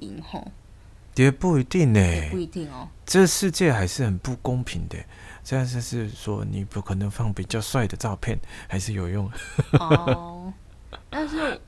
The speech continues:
Speaker 1: 我觉得就是有时候女生不一定，因为很多人她不一定会放自己的照片。
Speaker 2: 哦，我知道，她就是，我，我知道你的意思啦，就是说，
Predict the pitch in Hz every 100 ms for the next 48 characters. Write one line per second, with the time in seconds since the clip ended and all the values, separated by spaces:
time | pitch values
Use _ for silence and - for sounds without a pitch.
0 | - 185 202 240 277 233 277 294 285 240
1 | - 175 170 185 247 233 170 160 196 202
2 | 190 170 185 175 - - - - - 349
3 | 359 185 185 220 170 - - - - 226
4 | 233 208 202 202 202 190 - 175 151 -
5 | - 190 139 - - 156 139 131 123 123
6 | - 147 156 135 160 143 - 139 139 -
7 | - - - 123 131 135 147 156 135 120
8 | 104 90 90 85 101 123 - 101 90 101
9 | 110 - 107 - 104